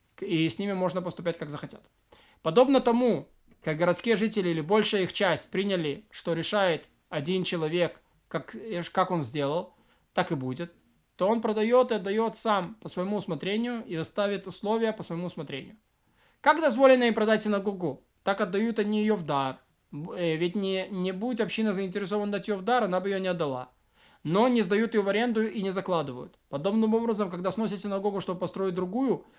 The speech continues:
можно продать, обменять дар, э, отдать в дар камни, балки и щебень, но одалживать их запрещено, потому что святость оставляет их только,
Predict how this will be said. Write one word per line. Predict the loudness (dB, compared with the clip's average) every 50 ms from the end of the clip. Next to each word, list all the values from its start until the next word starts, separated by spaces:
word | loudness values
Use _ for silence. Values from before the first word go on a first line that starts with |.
| _ _ _
можно | 0 0 0 2 0 -2
продать, | -2 2 2 2 2 2
обменять | 0 -2 -2 -2 0 2 0 2 2 4
дар, | 4 6 6 4
э, | 2 0 -2 0 0 0 0
отдать | 2 2 2 2 2
в | 2 2
дар | 2 2 2 2
камни, | 2 0 2 2 2 0
балки | 0 2 2 2 2 0 -2
и | -4 -4
щебень, | -2 -2 -2 0 0 0 -2 -2 -4 -6 -10
но | -8 -4 0 2 2 2 2 2
одалживать | -2 -2 2 4 4 4 4 2 2 -2 -2 -2 -4 -8 -6
их | -4 -4 -2
запрещено, | -2 -4 -4 -6 -6 -6 -4 -4 -4 -4 -6
потому | -6 -8 -8 -6 -8
что | -8 -6 -8
святость | -6 -2 -2 -2 -2 -2 -6 -8 -10 -14 -18 -20 _
оставляет | -12 -12 -10 -8 -6 -4 -4 -2 -2 -2 -2 -4
их | -4 -6 -6 -8 -10 _ _ _ _ _ _ _ _ _ _ _ -2
только, | 0 2 2 2 4 4 4 4 2 -2